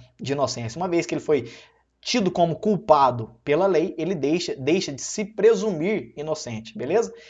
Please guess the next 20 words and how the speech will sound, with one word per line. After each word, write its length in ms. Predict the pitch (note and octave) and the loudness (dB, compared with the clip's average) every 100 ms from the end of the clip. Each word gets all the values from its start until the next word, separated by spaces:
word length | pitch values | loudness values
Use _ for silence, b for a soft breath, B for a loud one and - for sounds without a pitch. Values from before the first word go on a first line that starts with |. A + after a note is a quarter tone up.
| B | B
Em 200 | D#3 D#3 | -2 0
julgamento 520 | D3 D#3 C3+ C3 F#3+ | 2 2 2 -2 -8
público, 460 | F#3+ E3+ F3 F3 F3+ b - | -2 2 2 -2 -12 b -4
tomar 240 | B2+ C3 | -2 -2
cuidado 500 | G#3 G3 C#3 D#3+ C#3 | -4 0 4 4 2
aqui, 200 | A#2 C#3+ | 0 0
ó, 120 | A#2+ | 0
porque 320 | - - - | -2 -14 -8
muita 180 | D3 F3+ | -4 -2
gente 180 | D#3 D3+ | -2 -4
acredita 600 | F3 G3 C#3 F3+ - - b b | -6 -6 -2 -4 -4 -14 b b
em 280 | - C#3+ D3 | -12 -8 -6
julgamento 1040 | C3 D3 D3+ B2+ C#3 - D#3+ E3 D#3 A#2+ - | -2 2 2 0 -10 -8 -6 -4 -4 -8 -12
reservado, 600 | - F3+ E3 G3 D3 C3 | -4 -2 -2 0 0 0
isso 80 | - | -4
não 60 | F#3 | -8
existe. 500 | F3 E3+ - - - | -4 -6 -8 -16 -8
Existe 580 | D3 A#2+ A#2+ F3 - - | -6 -4 -4 -4 -6 -8
o 60 | F#3+ | -8
sigilo 680 | - B3 E3+ G3 C3+ G2 | -4 -2 2 4 2 -2